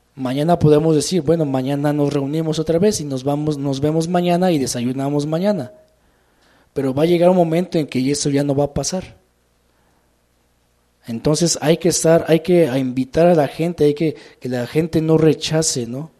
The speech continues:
el evangelio. Tampoco condenarla, ¿no? Tampoco, este,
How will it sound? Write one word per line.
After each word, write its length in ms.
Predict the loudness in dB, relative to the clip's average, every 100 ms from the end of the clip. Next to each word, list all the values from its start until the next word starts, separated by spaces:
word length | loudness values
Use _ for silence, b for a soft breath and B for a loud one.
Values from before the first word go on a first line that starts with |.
| _ _ -12
el 120 | -6
evangelio. 640 | -4 -6 -6 -6 -6 -10 _ _ _ _ _ _ _ _ _ _ _ _ _ _ _ _ _ _ _ b b b -10
Tampoco 420 | -4 -2 0 -2
condenarla, 640 | -2 -2 -4 -2 -4 -4
¿no? 140 | -6 -6
Tampoco, 640 | -6 -6 0 2 2 0 B B -12
este, 840 | -10 -8 -8 -6 -6 -4 -8